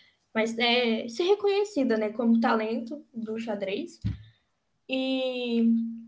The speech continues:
mas antes disso, é, muitas pessoas me chamaram ainda, mas eu des-, desisti da carreira por um fato.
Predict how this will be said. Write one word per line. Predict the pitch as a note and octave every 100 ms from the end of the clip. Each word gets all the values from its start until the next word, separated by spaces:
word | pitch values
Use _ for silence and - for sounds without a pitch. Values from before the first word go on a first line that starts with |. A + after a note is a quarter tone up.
| - _ _ C#4
mas | C4 C4+ C4+
antes | C#4 F#4+ G#4 E4+
disso, | B3+ C#4 F#4+ G4 C#4 A3 A3+ -
é, | - A#3 A#3
muitas | A3+ A#3 C#4+ -
pessoas | - F4+ F4+ D#4+
me | D4
chamaram | D4+ F#4 E4+ C4 B3+
ainda, | A#3 A3 A3
mas | A3+ A3+ A#3
eu | C#4
des-, | C4+ - B3 A#3 C4 A3+
desisti | C4 E4 F4+ F4+ - - C4
da | A#3
carreira | A#3 A3+ A3+ C4 D4 G#3+ G#3 A3+ - _ _ _
por | C4 C4+ C#4 C#4 C4+ C4+
um | E4+
fato. | G#4+ - C4 C4 C4+